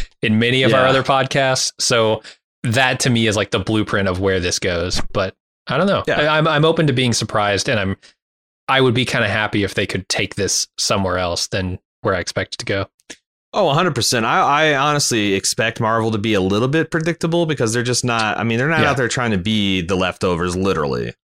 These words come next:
Speaker 1: Mm-hmm.
Speaker 2: right? 'Cause that show, like, a million people watched, and they're <laughs> trying to get more than that, I think, butts in a seat.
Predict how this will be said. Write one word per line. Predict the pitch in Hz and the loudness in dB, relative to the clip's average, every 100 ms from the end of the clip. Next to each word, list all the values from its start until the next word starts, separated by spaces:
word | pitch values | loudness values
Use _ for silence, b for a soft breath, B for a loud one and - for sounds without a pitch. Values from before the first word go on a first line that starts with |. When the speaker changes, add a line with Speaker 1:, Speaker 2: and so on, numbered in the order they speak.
| _ | _
Speaker 1:
Mm-hmm. | 95 90 | -4 -2
Speaker 2:
right? | 90 98 | 0 -2
'Cause | 123 113 | -2 -2
that | 123 73 | -2 -2
show, | - 117 104 101 | -2 0 2 2
like, | 92 | 0
a | 90 | 0
million | 98 110 107 87 | 0 0 0 0
people | 107 92 78 | -2 -2 -2
watched, | 71 69 - - - | -2 -2 -4 -6 -4
and | 87 82 80 78 - | -2 -2 -4 -4 -6
they're | - 92 | -2 -2
<laughs> | |
trying | 90 - 123 | -2 -2 0
to | 107 | 0
get | 101 139 127 | 2 0 2
more | 135 120 | 0 2
than | 98 | 0
that, | 104 101 | 0 0
I | 95 | -2
think, | 92 90 | -2 -2
butts | 92 87 | -2 -2
in | 87 | -4
a | 80 | -2
seat. | 113 95 | -4 -4